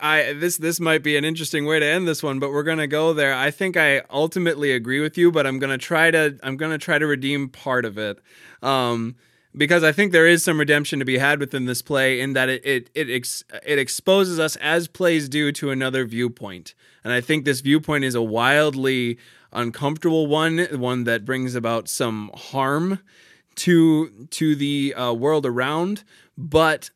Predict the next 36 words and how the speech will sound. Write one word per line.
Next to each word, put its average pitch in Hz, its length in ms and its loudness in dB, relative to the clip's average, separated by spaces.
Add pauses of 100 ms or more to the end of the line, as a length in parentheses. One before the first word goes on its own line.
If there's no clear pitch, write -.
(360)
it's 139 400 -4
a 123 100 -2
viewpoint 147 560 0
that 135 160 2
exists 135 800 -4
out 104 260 -8
there, 95 240 -6
and 107 100 -6
exposure 151 640 2
to, 135 520 -2
uh, 120 320 -4 (320)
other 156 220 2
viewpoints 143 500 -2
is 123 100 -4
a 120 60 -2
good 123 260 -2
thing. 123 320 -2 (540)
I 139 100 2
think 131 220 -4
the 127 200 -4
issues 160 440 2
are 139 140 0
poignant, 170 560 0
the, 131 360 -2
the, 117 380 -2
the 113 260 -8
production 143 560 -2
is 135 140 -2
great, 147 260 2
the 123 80 -4
characters 151 560 0
are 139 80 0
great, 143 240 0
the 135 100 0
writing's 139 560 0
fantastic. 117 840 -8